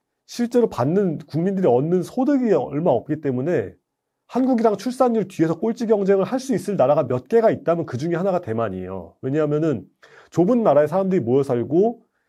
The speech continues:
가처분 소득이 매우 낮기 때문에 그렇습니다. 게다가 거긴 전세 같은 제도도 없기 때문에 주거난이 더 심해요, 우리보다. 이런 상황에서, 그러니까 대만 국민들은 언제나 계속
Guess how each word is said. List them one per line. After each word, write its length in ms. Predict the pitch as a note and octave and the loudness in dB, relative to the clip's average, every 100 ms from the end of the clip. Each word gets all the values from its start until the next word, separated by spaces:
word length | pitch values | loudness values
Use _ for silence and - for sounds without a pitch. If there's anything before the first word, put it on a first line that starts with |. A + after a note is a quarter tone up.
| _ | _
가처분 400 | - C#3+ G3 G3+ | -4 0 0 0
소득이 260 | F#3 F3+ D#3 | 0 0 2
매우 200 | - F3 | 2 2
낮기 300 | G2+ - G3 | -2 -4 -4
때문에 260 | F3+ D3+ | -2 -2
그렇습니다. 600 | B2 G2 - F#2 F2+ E2+ _ _ _ _ _ _ | -6 -10 -14 -16 -16 -18 _ _ _ _ _ _
게다가 300 | - F3+ F#3+ | 0 4 4
거긴 220 | D3+ E3 D3+ | 4 2 2
전세 280 | C#3 D#3+ | 0 2
같은 240 | G#3 G3 F3+ | 2 0 -4
제도도 300 | C3 C#3 B2 | -2 -2 -2
없기 180 | G2+ A#2 | -6 -8
때문에 300 | C3 B2 A#2+ | -6 -4 -6
주거난이 440 | B2+ D3+ D#3 C#3+ | -2 0 2 0
더 140 | - | -4
심해요, 400 | G#2+ E3+ C#3+ G2 F#2 | -8 -4 -4 -4 -8
우리보다. 460 | G2 - F2 - _ | -14 -14 -18 -18 _
이런 240 | D#3+ C4 | 2 2
상황에서, 800 | B3+ A#3 G#3 E3 G#2+ G2+ A#2 F2 - _ | 2 2 2 0 -2 -2 -2 -4 -12 _
그러니까 640 | E3 A3+ A#3 A#3 G3 F3+ | 2 2 2 2 2 2
대만 520 | F3+ C3 D3+ D#3 D3+ D3 - | 0 0 2 0 -4 -8 -10
국민들은 480 | C3+ C#3 C#3 C#3 D3+ | -4 -2 -2 -2 0
언제나 560 | A2+ G#2 A#2 C#3+ G3 G3 _ | -2 -2 -2 0 -2 -6 _
계속 560 | - D3 F#3+ D#3+ - | -2 0 2 2 -2